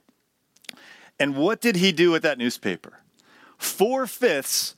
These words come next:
of that newspaper was worthless. It was just thrown away. He went straight to, what was it?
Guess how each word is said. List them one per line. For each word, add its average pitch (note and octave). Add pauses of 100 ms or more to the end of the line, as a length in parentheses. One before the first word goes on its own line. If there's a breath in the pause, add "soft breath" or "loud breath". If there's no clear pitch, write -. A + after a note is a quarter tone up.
of C#3+
that F#3
newspaper C3+
was A2
worthless. A#2+ (520 soft breath)
It F3+
was G3
just F3+
thrown F3
away. D3+ (800 soft breath)
He A#3
went A3+
straight A3+
to, F#3+
what F#3
was F3
it? G2